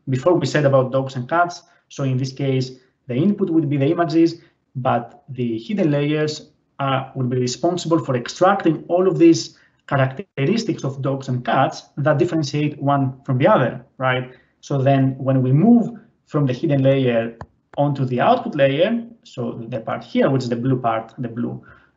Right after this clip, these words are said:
dots that, that you see here, we have one, two, three, four. So in this context, it means that we have four classes, right? And four classes in that case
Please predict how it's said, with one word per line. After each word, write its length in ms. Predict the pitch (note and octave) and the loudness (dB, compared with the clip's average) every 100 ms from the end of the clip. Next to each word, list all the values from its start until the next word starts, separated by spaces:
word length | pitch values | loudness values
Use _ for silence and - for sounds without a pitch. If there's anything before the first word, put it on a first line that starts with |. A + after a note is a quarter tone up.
| C#3+ | -8
dots 260 | B2+ A#2+ - - | -6 -6 -14 -8
that, 120 | C3 | -6
that 140 | A#2+ | -6
you 80 | B2 | -8
see 140 | A#2+ B2+ | -8 -4
here, 260 | F#3+ D#3 | 2 4
we 100 | B2+ | 4
have 300 | B2+ A#2 - _ _ | 0 -4 -8 _ _
one, 580 | - C3 C3 C3 C3 - - | -2 0 2 2 0 -4 -14
two, 500 | - B2+ B2 B2 C3 - | -6 -4 -2 -4 -8 -10
three, 540 | C3 B2 B2 B2 B2 - | -4 2 2 2 -2 -14
four. 540 | - - F3 A2+ - - _ - | -8 2 4 4 -4 -16 _ -10
So 120 | C#3+ | -2
in 100 | C3 | 0
this 120 | G#3 | 0
context, 600 | - G#3+ G3 A#2+ D#3 - | 0 2 2 0 -4 -6
it 160 | - - | -10 -2
means 320 | B2+ B2+ C3+ | 0 0 0
that 100 | B2 | -2
we 120 | A#2+ | -4
have 320 | A#2+ B2 A#2 - | -4 -6 -6 -8
four 600 | _ _ - A#2 - A#2+ - _ - _ - - | _ _ -2 0 0 -2 -12 _ -20 _ -20 -16
classes, 600 | - D#3+ D3+ - A2+ A2+ - - _ - - _ C#3 | -2 0 0 -2 -8 -10 -16 -20 _ -20 -20 _ -2
right? 340 | C#3 D#3+ - - - - - _ _ _ _ _ | 0 0 -6 -20 -20 -20 -20 _ _ _ _ _
And 160 | C#3 C3 | 2 4
four 180 | A#3 A#3 | 2 2
classes 400 | G3 A#3 - C3+ | 4 4 2 0
in 60 | |
that 180 | C#3+ D#3 | 0 -2
case 540 | C#3+ A2+ C3+ F#3+ - | -4 -4 -4 -4 -8